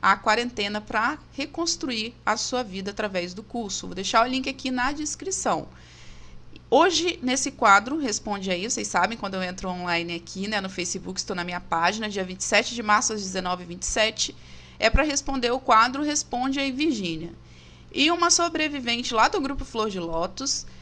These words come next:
me pediu pra responder a seguinte pergunta:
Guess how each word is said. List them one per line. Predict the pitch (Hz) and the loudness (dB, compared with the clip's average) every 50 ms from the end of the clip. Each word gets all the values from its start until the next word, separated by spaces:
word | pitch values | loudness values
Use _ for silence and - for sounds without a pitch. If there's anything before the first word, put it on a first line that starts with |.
| - - - - - - - | -16 -14 -14 -14 -14 -10 -6
me | 247 262 311 370 | -2 0 0 0
pediu | 392 - 370 349 240 208 226 247 254 254 269 - | 2 2 2 2 2 0 0 0 0 0 -2 -2
pra | - 277 254 277 | 2 4 4 6
responder | 311 302 294 - - - 277 262 247 240 240 240 | 4 4 0 -2 -2 -2 -2 -2 0 0 0 2
a | 240 240 262 285 | 4 2 2 2
seguinte | - - 269 254 220 220 220 226 226 - - - | 0 -4 -6 -6 -6 -6 -8 -8 -8 -8 -10 -6
pergunta: | - - 226 226 220 190 185 202 208 214 202 185 - - 180 156 135 | -2 0 0 2 0 -2 -6 -4 -4 -4 -4 -4 -4 -4 -4 -4 -4